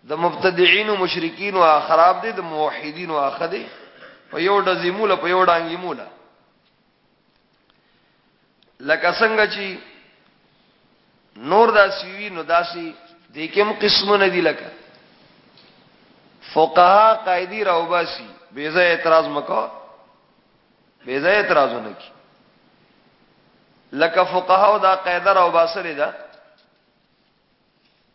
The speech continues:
چې الضرورة تتقدر بقدر الضرورة،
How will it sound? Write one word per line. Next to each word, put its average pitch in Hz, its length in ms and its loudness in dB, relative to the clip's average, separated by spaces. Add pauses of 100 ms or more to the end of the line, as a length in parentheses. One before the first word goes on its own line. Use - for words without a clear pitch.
(800)
چې - 80 -20 (120)
الضرورة 202 1080 2 (1200)
تتقدر 190 1040 0 (380)
بقدر 170 460 0
الضرورة، 147 680 -2